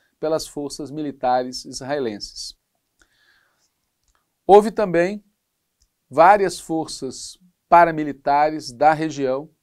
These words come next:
que reagiram fazendo ataques contra o exército de Israel ou contra o território de Israel. É o caso do Hezbollah, que é um partido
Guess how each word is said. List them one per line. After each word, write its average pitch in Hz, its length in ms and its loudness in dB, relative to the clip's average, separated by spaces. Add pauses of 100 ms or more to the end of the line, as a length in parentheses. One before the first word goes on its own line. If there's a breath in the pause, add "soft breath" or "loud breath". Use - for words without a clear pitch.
(420)
que 170 440 -4 (300)
reagiram 170 920 0 (760)
fazendo 156 420 -2
ataques 165 800 -2
contra 151 720 -10 (680)
o 156 80 -4
exército 135 640 -4
de 131 80 -18
Israel 135 480 -4
ou 160 120 -10
contra 147 280 -14
o 143 40 -18
território 139 800 -8 (420)
de 131 100 -8
Israel. 135 500 0 (260)
É 139 120 2
o 147 80 0
caso 139 440 0
do 123 160 -10
Hezbollah, 156 720 -2 (800)
que 196 160 0
é 208 80 6
um 220 100 -2
partido 180 600 -2